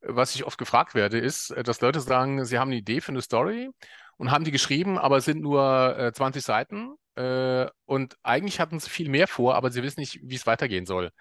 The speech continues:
Das ist wie, du hast die Idee für eine, eine Hochzeitstorte und dann, äh, hast du so einen Rührkuchen und denkst, „Naja, eigentlich fehlen da jetzt noch,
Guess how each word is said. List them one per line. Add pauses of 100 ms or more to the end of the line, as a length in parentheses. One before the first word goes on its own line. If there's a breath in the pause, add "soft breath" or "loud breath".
(260 loud breath)
Das
ist
wie,
du
hast
die
Idee
für
eine,
eine
Hochzeitstorte
und
dann,
äh,
hast
du
so
einen
Rührkuchen
und
denkst,
„Naja,
eigentlich (360 loud breath)
fehlen
da
jetzt
noch,